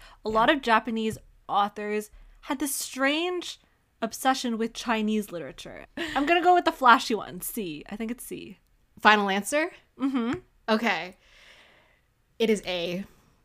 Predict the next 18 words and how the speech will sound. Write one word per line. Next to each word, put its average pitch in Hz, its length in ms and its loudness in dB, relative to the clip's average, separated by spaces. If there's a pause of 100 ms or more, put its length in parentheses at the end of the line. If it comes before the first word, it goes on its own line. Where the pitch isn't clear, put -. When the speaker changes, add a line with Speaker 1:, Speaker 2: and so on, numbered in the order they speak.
(120)
Speaker 1:
No, 262 160 6
Speaker 2:
He 330 80 12
was 339 220 12
born 330 220 12
to 349 100 12
a - 20 10
Speaker 1:
<laughs> 311 40 10
I 294 100 8
didn't 269 160 6
Speaker 2:
family 269 220 2
Speaker 1:
even 262 60 4
Speaker 2:
of 247 60 0
Speaker 1:
think - 160 4
of 214 60 2
Speaker 2:
literary 311 220 6
Speaker 1:
A. 262 40 10 (480)
Speaker 2:
scholars. - 160 -14
Yeah. 196 360 6